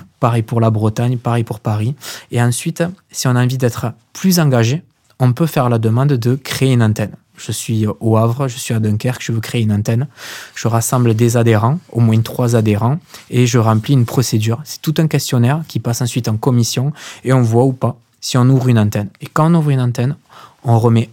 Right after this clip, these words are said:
un kit d'action, c'est-à-dire des gants, des sacs, un petit budget, des bardons, et cetera. Tout pour organiser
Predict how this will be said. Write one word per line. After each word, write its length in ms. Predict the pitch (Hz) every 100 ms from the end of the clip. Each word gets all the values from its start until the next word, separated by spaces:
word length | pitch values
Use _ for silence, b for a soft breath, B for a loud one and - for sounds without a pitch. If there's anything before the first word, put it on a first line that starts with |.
| _
un 120 | 139
kit 220 | 139 - 147 - -
d'action, 480 | 123 123 - 117 127
c'est-à-dire 520 | - - 113 104 110 -
des 200 | 117 120
gants, 260 | 117 110 120 B B B
des 140 | 127 123
sacs, 380 | - 113 117 - _
un 100 | 131
petit 300 | 131 135 -
budget, 380 | 120 110 110 110 B B B B B B
des 160 | 123 131
bardons, 380 | 123 117 117 117 -
et 80 |
cetera. 420 | 123 120 113 117 143 _
Tout 200 | 170 160 _ _
pour 300 | - 135 -
organiser 580 | - 123 120 110 113 120